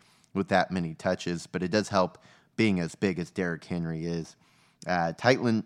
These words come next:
Titans advance to three and two. Jaguars remain winless at oh and five. The Texans lost to the Patriots despite a strong showing from rookie quarterback Davis Mills.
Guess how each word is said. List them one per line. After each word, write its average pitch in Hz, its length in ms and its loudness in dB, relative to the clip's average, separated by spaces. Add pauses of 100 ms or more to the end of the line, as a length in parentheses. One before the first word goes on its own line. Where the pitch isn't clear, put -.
Titans 110 800 2
advance 95 480 -4
to 85 120 -10
three 95 340 -2
and 85 120 -2
two. 147 380 6 (380)
Jaguars 104 840 4 (300)
remain 98 420 2
winless 101 460 0
at 90 260 2
oh 95 220 2
and 85 160 0 (120)
five. 98 560 4 (880)
The 104 80 0
Texans 127 800 2 (420)
lost 107 260 2
to 113 60 2
the 98 100 -2
Patriots 104 580 -4
despite 113 480 0
a - 60 -2
strong 117 500 2
showing 123 520 2
from 90 240 -4
rookie 110 280 0
quarterback 95 580 0
Davis 90 400 -4
Mills. 123 500 2